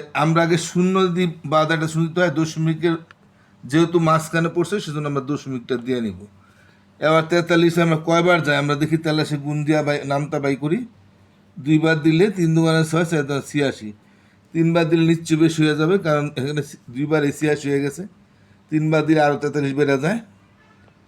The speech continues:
অতএব আমরা দুইবারই দেবো। দুইবার ছিয়াশি, ছিয়াশি দেবো আট হইলে, আট হইলে এক, নয় নয় মিলে এবার ছিয়াশি, তাহলে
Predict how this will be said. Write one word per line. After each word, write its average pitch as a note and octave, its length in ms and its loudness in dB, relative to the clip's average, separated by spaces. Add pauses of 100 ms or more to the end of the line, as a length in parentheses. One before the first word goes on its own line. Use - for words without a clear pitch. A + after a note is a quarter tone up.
(140)
অতএব C#3+ 240 -4 (100)
আমরা C#3+ 160 -2 (100)
দুইবারই C#3 400 2
দেবো। D3 160 0 (1400)
দুইবার C#3 280 0 (100)
ছিয়াশি, A#2+ 440 -4 (1080)
ছিয়াশি D3+ 340 0 (140)
দেবো E3+ 180 4 (240)
আট D3 200 0
হইলে, G#2 220 -4 (1000)
আট B2+ 160 -6
হইলে D#3 280 4
এক, G#3+ 60 -2 (100)
নয় D#3 160 0
নয় D3 140 0
মিলে C#3 160 0 (180)
এবার D3+ 240 2
ছিয়াশি, D3 420 0 (1160)
তাহলে C#3+ 220 -2